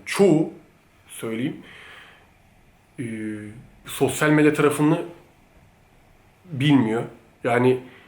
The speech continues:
Facebook'ta bir dünya olduğu, işte canlı yayın platformlarını, Yunav'ı diyorsun ki bilmek zorunda mı? Gazetecilik okuyor. Ya bilmek zorunda şimdi. Hani artık gazeteler de internet haberciliği yapıyor. İşte atıyorum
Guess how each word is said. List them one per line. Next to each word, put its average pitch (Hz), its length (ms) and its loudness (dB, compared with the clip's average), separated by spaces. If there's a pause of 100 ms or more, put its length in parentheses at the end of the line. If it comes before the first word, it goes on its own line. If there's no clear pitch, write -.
(640)
Facebook'ta 123 600 -4
bir 131 80 0
dünya 139 240 6
olduğu, 139 360 2
işte - 240 -10
canlı 117 300 0
yayın 135 160 4
platformlarını, 131 680 2
Yunav'ı 123 540 -2
diyorsun 143 360 2
ki 147 140 -8
bilmek 147 320 4
zorunda 147 400 4
mı? 123 200 -2 (240)
Gazetecilik 120 500 -6
okuyor. 131 280 -12
Ya 127 160 -8
bilmek 208 280 0
zorunda 190 320 2
şimdi. 113 220 -4
Hani 135 260 2 (1500)
artık 139 300 0
gazeteler 156 600 2
de 117 180 2 (680)
internet 123 380 0
haberciliği 113 460 -2
yapıyor. 104 280 -4
İşte 131 220 -4
atıyorum 123 320 -2